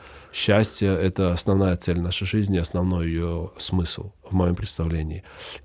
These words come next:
И счастье — это результат собственных усилий. Просто их надо осуществлять. Для того, чтобы быть несчастным, надо делать ничего, плыть по течению. Куда оно тебя вытолкнет, э, там ты и окажешься. Но это так безвольно,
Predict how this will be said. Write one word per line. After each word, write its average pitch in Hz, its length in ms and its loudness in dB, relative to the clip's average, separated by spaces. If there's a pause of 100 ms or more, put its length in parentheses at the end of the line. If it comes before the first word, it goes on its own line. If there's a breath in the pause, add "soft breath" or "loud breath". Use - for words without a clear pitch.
И 95 280 2
счастье — 110 640 2 (1120)
это 101 180 0
результат 95 360 2
собственных 92 420 -2
усилий. 82 400 -4 (260)
Просто 104 280 0
их 98 140 0
надо 95 320 2
осуществлять. 90 720 -4
Для 82 120 -4
того, 92 160 -2
чтобы 98 180 -2
быть 95 140 -2
несчастным, 120 500 2
надо 95 220 2
делать 95 400 0
ничего, 90 920 -2
плыть 104 220 -4
по 92 100 -12
течению. - 560 -6 (680 soft breath)
Куда 110 220 6
оно 113 120 8
тебя 98 320 2 (140)
вытолкнет, 110 760 2
э, 92 320 0
там 98 160 2
ты 95 120 0
и - 20 2
окажешься. 85 600 0
Но 101 200 2
это 98 140 0
так 101 200 0
безвольно, 95 600 2